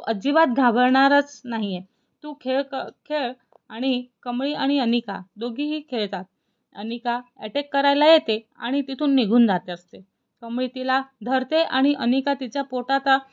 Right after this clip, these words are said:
हाताचा कोपरा मारते आणि समोर निघून जाते. निंगी म्हणते, "कमळी, आता काही कर, फक्त त्या माकडेला हरव, आता बस, बाकी काहीच नाही. आणि तुला," कमळी अटॅक करायला जाते.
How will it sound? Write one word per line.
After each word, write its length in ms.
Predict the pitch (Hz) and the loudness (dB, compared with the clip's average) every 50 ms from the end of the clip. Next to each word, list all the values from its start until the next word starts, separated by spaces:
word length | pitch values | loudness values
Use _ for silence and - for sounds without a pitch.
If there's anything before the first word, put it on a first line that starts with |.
| _ _ _ _ - | _ _ _ _ -8
हाताचा 400 | 240 233 - - - 330 - 277 | -8 -4 -2 -2 -2 0 0 -2
कोपरा 440 | 277 - - 254 247 - 269 277 277 | -2 -2 -4 -4 -4 0 0 2 2
मारते 400 | 262 233 196 185 185 - - 190 208 _ _ _ _ | 2 2 0 -4 -6 -10 -16 -20 -20 _ _ _ _
आणि 220 | 214 220 240 269 269 | -10 -6 -6 -6 -4
समोर 340 | - 262 240 240 254 277 262 | -2 -2 0 2 2 4 4
निघून 360 | 262 262 233 196 220 226 226 | 4 4 4 4 4 4 4
जाते. 300 | 214 214 196 202 - 175 - _ _ _ _ _ _ - | 2 0 -2 -6 -10 -16 -18 _ _ _ _ _ _ -14
निंगी 280 | 214 220 226 220 233 247 | -12 -12 -8 -6 -2 0
म्हणते, 400 | 247 262 277 269 254 247 233 226 226 _ _ | 2 4 4 4 2 0 -4 -8 -10 _ _
"कमळी, 400 | - 240 247 254 277 294 269 214 196 - _ _ | -8 -6 -4 -2 0 0 0 -2 -4 -8 _ _
आता 240 | - 220 - 277 269 | -16 -10 -8 -8 -8
काही 280 | 269 - 254 247 285 285 | -4 -2 0 0 0 0
कर, 240 | 277 - 269 269 254 202 180 _ _ _ _ _ _ _ _ | -2 -4 -2 -2 -2 -4 -6 _ _ _ _ _ _ _ _
फक्त 340 | 269 277 285 277 _ _ - | -8 -8 -8 -8 _ _ -4
त्या 680 | 302 302 311 311 - _ _ _ _ _ 277 285 294 294 | -2 -2 -2 -4 -6 _ _ _ _ _ -4 -2 -2 0
माकडेला 580 | 269 247 240 233 - 254 240 262 269 269 277 285 | 0 0 -2 -4 -4 -2 -2 0 0 2 2 2
हरव, 420 | 269 247 233 226 254 277 285 262 254 - _ _ - | 4 4 4 6 6 4 4 2 0 -6 _ _ -16
आता 240 | 208 214 - 269 247 | -12 -4 -2 -2 0
बस, 300 | 226 269 247 - - _ _ _ _ _ 208 | 2 0 0 0 -2 _ _ _ _ _ -14
बाकी 280 | 208 214 208 - 269 | -14 -14 -12 -14 -12
काहीच 320 | 254 269 247 254 269 247 262 | -8 -4 -4 -4 -2 -2 -4
नाही. 240 | 247 214 202 190 190 - _ _ _ _ _ _ _ _ | -4 -4 -6 -8 -10 -14 _ _ _ _ _ _ _ _
आणि 300 | 196 196 208 220 220 214 220 - _ _ _ - | -12 -10 -8 -8 -8 -8 -10 -12 _ _ _ -10
तुला," 160 | 240 240 240 | -6 -6 -6
कमळी 340 | 233 - 240 233 247 262 269 - - | -6 -4 -4 -2 -2 -2 -2 -4 -4
अटॅक 320 | - 208 196 262 262 262 - | -6 -4 -2 -4 -4 -2 -2
करायला 360 | 254 247 247 254 262 269 277 | 0 2 2 2 4 2 4
जाते. 360 | 254 302 311 311 311 233 214 | 4 4 2 2 0 -4 -8